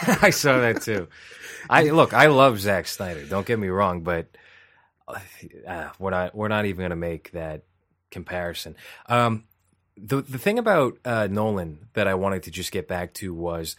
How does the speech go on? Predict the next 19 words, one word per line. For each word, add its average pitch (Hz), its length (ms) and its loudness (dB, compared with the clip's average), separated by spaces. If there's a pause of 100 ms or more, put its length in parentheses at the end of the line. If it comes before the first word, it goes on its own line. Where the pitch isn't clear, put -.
(300)
I 110 120 -2
feel 240 300 -4
like 220 360 -2
you 147 140 -2
could 127 520 -6
easily 104 960 -4 (400)
describe 107 640 -2
Nolan 90 580 -4
as 95 240 -4
somebody 120 400 -2
who 104 260 -4
is 92 420 -4 (1160)
Kubrick 185 540 0
mixed 127 320 -4
with 110 440 -4 (180)
Spielberg. 92 800 -2 (340)
And 107 120 -2
I 107 100 2
think, - 600 -4